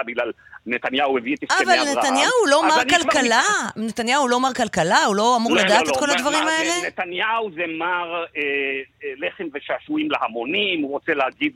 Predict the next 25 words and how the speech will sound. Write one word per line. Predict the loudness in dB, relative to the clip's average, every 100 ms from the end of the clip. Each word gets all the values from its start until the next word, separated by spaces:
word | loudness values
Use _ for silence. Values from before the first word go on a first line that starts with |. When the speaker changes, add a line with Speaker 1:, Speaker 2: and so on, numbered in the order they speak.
| -2
Speaker 1:
להם, | -2
Speaker 2:
אוקיי. | -2 -4
Speaker 1:
"תראו, | -4 0 0
אני | 0 -2
הבאתי | -4 -6 -6
לכם | -8 -6 -6
את | -6
ההסכמים | -8 -8 -8 -4 0 0
האדירים | 0 -2 -6 -6 -2 0 0 -2 -6 _ -4
עם, | -2 0
אה, | 0 0 -2
הסכמי | -4 -4 0 -2
אברהם, | 0 -2 0 0 -2
תראו, | -4 -2 2 2 2
באות | 2 2 0 0
השקעות | -6 -6 -2 -2 -2
זרות | -2 0 0 0
מהמפרץ | -4 -4 -8 -8 -6 -2
הפרסי." | -2 -2 _ _ -10 -10 -6 -8 -4
אגב, | -2 -2 -2
בדיוק | -6 -6
כמו | -4
שאמרת, | -2 -2 -2 -4
נתניהו | -4 -4 -4
בכלכלה, | -4 -4 -2 -2